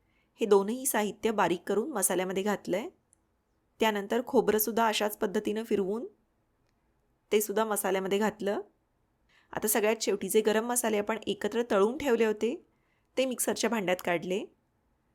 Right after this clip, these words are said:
आणि त्याची अशी बारीक पूड करून घेतली. आता कढई थोडीशी गरम करून याच्यामध्ये आपण मीठ घालून ते भाजून घेणार आहोत. तर मिठामध्ये सुद्धा पाण्याचा अंश असतो, मॉइश्चर असतं, त्याच्यामुळं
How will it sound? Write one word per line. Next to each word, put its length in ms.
आणि 120
त्याची 300
अशी 240
बारीक 340
पूड 180
करून 280
घेतली. 380
आता 160
कढई 340
थोडीशी 320
गरम 260
करून 260
याच्यामध्ये 420
आपण 280
मीठ 280
घालून 460
ते 60
भाजून 360
घेणार 260
आहोत. 220
तर 100
मिठामध्ये 480
सुद्धा 200
पाण्याचा 420
अंश 240
असतो, 280
मॉइश्चर 520
असतं, 240
त्याच्यामुळं 500